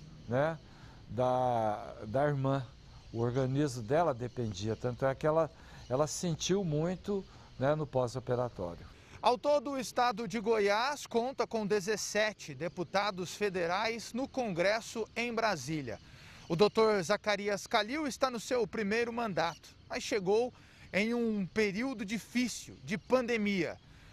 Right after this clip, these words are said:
Speaker 2: Por isso, teve voz ativa, já que ele é reconhecido nacionalmente dentro da área da saúde.
Speaker 1: Eu tenho atuado de uma maneira muito forte.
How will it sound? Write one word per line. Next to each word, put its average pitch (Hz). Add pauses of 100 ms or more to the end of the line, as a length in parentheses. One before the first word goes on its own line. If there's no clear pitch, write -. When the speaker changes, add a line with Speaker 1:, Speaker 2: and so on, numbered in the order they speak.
Speaker 2:
Por 196
isso, 262
teve 233
voz 220
ativa, 247 (380)
já 190
que -
ele 214
é 180
reconhecido 226
nacionalmente 247 (220)
dentro 233
da 262
área 165
da 131
saúde. 185 (360)
Speaker 1:
Eu 180
tenho 214
atuado 170
de 143
uma 165
maneira 147
muito 147
forte. -